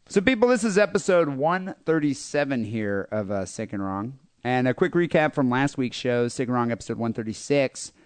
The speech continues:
If you recall, I did a story about Joe Duncan, who's probably the worst babysitter that has ever existed.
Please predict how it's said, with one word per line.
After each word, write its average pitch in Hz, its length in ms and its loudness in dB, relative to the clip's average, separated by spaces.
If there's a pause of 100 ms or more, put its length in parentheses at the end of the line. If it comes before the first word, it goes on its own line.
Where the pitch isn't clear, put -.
(400)
If 135 140 0
you 165 80 6
recall, 190 400 4
I 180 100 6
did 160 160 0
a 147 60 0
story 156 420 4
about 123 480 2
Joe 156 340 4
Duncan, 139 680 0
who's 117 320 -2
probably 139 380 0
the 117 200 -2
worst 123 420 -2
babysitter 110 920 -2 (160)
that 92 140 -10
has 95 180 -10
ever 107 320 -2
existed. 98 760 -6